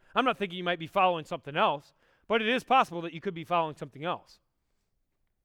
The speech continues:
Because these guys were. But he kinda caught a window, like, he's like, "Something's not right. Like, you say you're a disciple, but you're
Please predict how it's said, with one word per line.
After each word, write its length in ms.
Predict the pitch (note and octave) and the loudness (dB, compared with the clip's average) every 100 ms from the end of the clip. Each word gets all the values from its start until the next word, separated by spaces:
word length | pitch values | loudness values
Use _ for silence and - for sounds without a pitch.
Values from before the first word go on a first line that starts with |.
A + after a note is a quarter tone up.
| _ _ _ _ _ _ _ | _ _ _ _ _ _ _
Because 280 | E3+ F#3+ D3+ | -6 -4 -4
these 180 | G3 D#3 | -6 -6
guys 220 | D3+ A#2+ | -6 -6
were. 260 | C3 C3+ - _ _ _ _ _ _ _ _ _ _ _ | -10 -12 -14 _ _ _ _ _ _ _ _ _ _ _
But 120 | E3+ | -2
he 120 | A3 | -2
kinda 280 | C4 C#4 A#3 | 0 2 2
caught 320 | - A3 G3 - | 0 2 2 0
a 80 | |
window, 480 | D3+ F3+ A#3+ C4 C4 G3+ | -6 -4 -2 0 -2 -2
like, 180 | F#3 | -4
he's 220 | G#3 G#3 F#3 | -4 -6 0
like, 340 | G3 F#3 - | 2 0 -4
"Something's 560 | - C4+ C#4+ D#4 A3 F#3+ | -6 -6 -6 -10 -8 -2
not 280 | A3 F#3 | 0 0
right. 400 | D#3+ F#3+ F#3 D3+ | 2 4 4 2
Like, 200 | C#3 C#3+ | -2 -10
you 60 | E3+ | -14
say 320 | - - A3 | -14 -6 -4
you're 140 | A#3+ G#3+ | -4 -4
a 40 | |
disciple, 600 | F3 - A#3+ A#3+ F#3+ F#3+ | -8 -4 -2 -2 -2 -4
but 180 | E3+ F3 | -2 -4
you're 380 | D3+ D#3+ D#3+ | -4 -8 -8